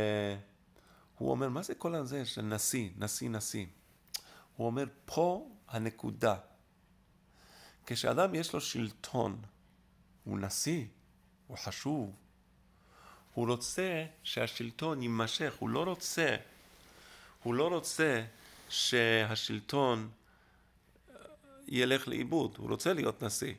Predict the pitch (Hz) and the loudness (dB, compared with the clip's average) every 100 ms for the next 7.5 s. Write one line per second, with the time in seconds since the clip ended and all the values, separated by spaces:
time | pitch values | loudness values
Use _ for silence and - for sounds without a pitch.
0 | - _ _ _ _ _ - _ _ _ | -14 _ _ _ _ _ -20 _ _ _
1 | _ 123 123 120 - - _ _ _ _ | _ 2 4 2 -8 -18 _ _ _ _
2 | - - 180 214 226 156 120 - - 107 | -20 0 4 4 2 0 0 0 -2 -2
3 | 92 - _ _ _ - - - - 143 | -4 -10 _ _ _ -20 -20 -6 -4 -2
4 | 127 - 98 - - 185 185 - 98 92 | -2 -4 -10 -8 2 2 2 -6 -6 -6
5 | - _ _ _ _ _ _ _ _ _ | -10 _ _ _ _ _ _ _ _ _
6 | _ _ _ _ _ - 110 110 - - | _ _ _ _ _ 0 0 0 -6 -6
7 | - 113 151 131 87 | -6 0 4 4 0